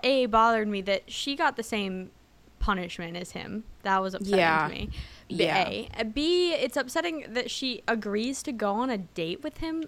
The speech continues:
Speaker 1: after.
Speaker 2: I
Speaker 1: Now, now, what
Speaker 2: She
Speaker 1: I will say, I, I kinda buy this. I, I, I buy that.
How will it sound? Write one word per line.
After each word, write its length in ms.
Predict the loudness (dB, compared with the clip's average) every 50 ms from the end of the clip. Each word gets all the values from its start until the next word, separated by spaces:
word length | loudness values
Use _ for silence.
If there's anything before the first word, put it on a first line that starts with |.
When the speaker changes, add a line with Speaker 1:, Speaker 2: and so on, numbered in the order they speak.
| -6 -6
Speaker 1:
after. 420 | -4 -2 -2 -2 -2 -2 -2 0 2
Speaker 2:
I 380 | 2 2 2 2 0 0 2 4
Speaker 1:
Now, 280 | 6 6 6 4 0 -6 -12 -4 2
now, 320 | 6 6 6 6 4 -2 -8 -2
what 160 | 4 6 6
Speaker 2:
She 60 | 6
Speaker 1:
I 60 | 6
will 200 | 4 2 0 -2
say, 320 | 0 2 2 2 2 0 -2 -8 -14 -10 0 4
I, 200 | 4 4 4 4 -4 -12 -20 -20 -20 -20 -20 -20 -20 -20 -18 -8 -4 -4
I 80 | -4
kinda 280 | 0 4 4 4 4 4
buy 240 | 2 2 0 0 -2 -6
this. 380 | -8 -10 -10 -12 -12 -14 -16 -20 -20 -20 -20 -20 -20 -4 4
I, 160 | 4 6 6 6 8
I, 260 | 8 8 8 6 2 -4 -2 2 4 4 4
I 40 | 4 2
buy 760 | 2 4 6 6 8 8 6 6 6 4 2 0 -2 -4 -4
that. 320 | 0 2 2 2 2 0